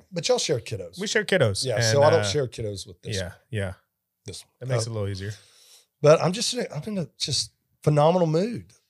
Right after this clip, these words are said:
Speaker 1: and it's good to see you guys, man.
Speaker 2: Well, we're glad to see you too. Well, I'm glad to see you.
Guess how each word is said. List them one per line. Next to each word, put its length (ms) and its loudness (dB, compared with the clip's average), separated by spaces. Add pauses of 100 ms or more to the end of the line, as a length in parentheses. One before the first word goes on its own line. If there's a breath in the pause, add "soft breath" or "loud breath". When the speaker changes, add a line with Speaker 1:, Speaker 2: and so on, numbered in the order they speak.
(140)
Speaker 1:
and 160 4
it's 240 -2
good 160 0
to 60 -4
see 180 -2
you 160 -2
guys, 360 -10
man. 80 -8
Speaker 2:
Well, 320 0
we're 140 -8
glad 220 0
to 40 -2
see 140 -4
you 160 -4
too. 320 -6
Well, 140 0
I'm 180 2
glad 200 -4
to 60 -8
see 140 -8
you. 140 -18